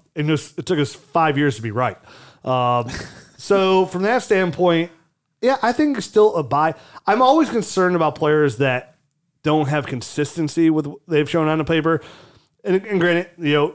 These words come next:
Speaker 1: Justin Herbert comes in, he, they use him right,
Speaker 2: Mm-hmm.
Speaker 1: it all comes together. A player we always believed in, but players that don't have that resume, for example, like,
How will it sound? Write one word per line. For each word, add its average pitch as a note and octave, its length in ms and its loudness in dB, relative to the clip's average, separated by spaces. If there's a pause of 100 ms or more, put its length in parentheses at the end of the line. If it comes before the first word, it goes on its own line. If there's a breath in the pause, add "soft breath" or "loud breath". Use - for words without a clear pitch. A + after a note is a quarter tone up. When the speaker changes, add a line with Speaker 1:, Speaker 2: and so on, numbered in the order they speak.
Speaker 1:
Justin B2+ 260 -8
Herbert E3+ 220 0
comes D#3 200 -2
in, E3 160 0
he, E3 240 -6
they C3 140 -6
use F3 280 0
him E3+ 140 0
right, E3+ 220 2
Speaker 2:
Mm-hmm. - 140 -8
Speaker 1:
it D#3 40 -2
all D#3 140 0
comes D#3 180 -4
together. D#3 400 -2
A D#3 60 -10
player F#3+ 280 2
we F3 120 4
always F3+ 280 4
believed C#3 380 -2
in, G#3 240 0 (540 soft breath)
but D#3+ 140 0
players A3 280 4
that F3+ 180 0
don't F3 280 0
have D#3 360 -2
that C3+ 440 -2
resume, C3 680 -4 (380)
for C3+ 100 -6
example, B2+ 380 -4
like, B2+ 200 -4